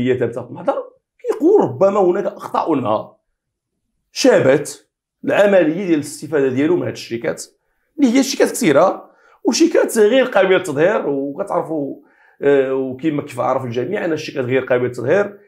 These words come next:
لا يمكن صرفها الا باحدى طريقتين. الطريقه الاولى هي اما الصرف او تقدم المحامي او الشخص المعني، آه، الى البنك من اجل صرفها، او عن طريق دفعها في الحساب. ما كاينش وسيله اخرى للاستفاده من هاد الشيكات.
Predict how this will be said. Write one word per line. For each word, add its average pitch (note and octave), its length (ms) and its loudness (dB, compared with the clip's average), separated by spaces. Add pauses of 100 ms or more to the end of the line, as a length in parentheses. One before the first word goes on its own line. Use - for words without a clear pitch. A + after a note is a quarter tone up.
(160)
لا D#3+ 140 0
يمكن D3 400 0
صرفها C3+ 420 -6
الا E3 180 0
باحدى C#3+ 280 -4
طريقتين. - 680 -6
الطريقه D3 500 0
الاولى C3+ 260 0
هي B2+ 260 2
اما B2+ 380 -4 (320)
الصرف - 540 0 (460)
او D3+ 200 4
تقدم B2+ 400 -4
المحامي B2+ 520 -4
او - 80 -2
الشخص - 300 -12
المعني، B2 440 -4 (920)
آه، A#2+ 540 4
الى D3 220 4
البنك B2 220 4
من B2+ 100 -6
اجل B2 160 -4
صرفها، D3 560 -4 (300)
او - 140 4
عن G#3 160 2
طريق A3+ 220 -2
دفعها D3+ 320 -4
في A2+ 60 -10
الحساب. A2 360 -12 (360)
ما F#3 100 -4
كاينش A3+ 260 -4
وسيله E3 320 -4
اخرى - 340 -6 (300)
للاستفاده E3 440 0
من C3 60 0
هاد A#2+ 100 -2
الشيكات. - 400 -14